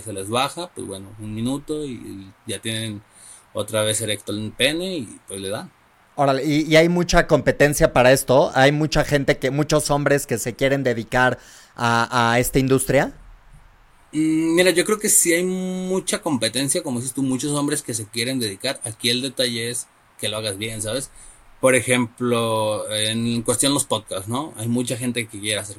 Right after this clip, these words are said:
Speaker 1: podcasts y todo ese rollo, pero el rollo no es que los hagas, el rollo es que los hagas bien, que tengas a lo mejor gente bien a que entrevistar y todo ese rollo. Entonces sí hay competencia, pero no todos logran hacerlo, pues, de una manera bien.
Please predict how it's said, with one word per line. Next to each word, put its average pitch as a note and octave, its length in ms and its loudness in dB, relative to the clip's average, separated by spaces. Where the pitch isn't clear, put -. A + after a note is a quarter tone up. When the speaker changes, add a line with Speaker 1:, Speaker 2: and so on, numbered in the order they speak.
Speaker 1:
podcasts G#2+ 720 -6
y G2+ 40 -20
todo - 120 -16
ese A#2 100 -6
rollo, B2 320 -8
pero G#2+ 160 -6
el G2+ 100 -10
rollo G#2+ 280 -6
no A#2 140 -4
es A#2+ 240 -4
que G3 140 2
los A#2 220 2
hagas, B2+ 320 -2
el G#2 100 -6
rollo G#2+ 180 -6
es B2 100 -2
que C3 120 -6
los A2+ 200 -12
hagas F#2+ 240 -12
bien, A#2+ 500 2
que - 100 -14
tengas G#2+ 280 -10
a A2 40 -6
lo G#2 100 -8
mejor G2 320 -12
gente G2+ 640 -8
bien G#2 220 -2
a A2+ 100 -2
que - 60 -4
entrevistar G#2+ 760 -4
y F#2+ 60 -10
todo F#2+ 140 -14
ese A2 140 -6
rollo. A#2+ 280 -6
Entonces A2 440 -2
sí B2+ 200 4
hay B2 120 2
competencia, B2 840 -2
pero C#3 460 0
no A#2 300 -2
todos A#2+ 340 -2
logran A2+ 300 -4
hacerlo, G2 560 -10
pues, G2+ 160 -8
de G#2 60 -6
una G#2+ 160 -6
manera G2 600 -10
bien. - 280 -10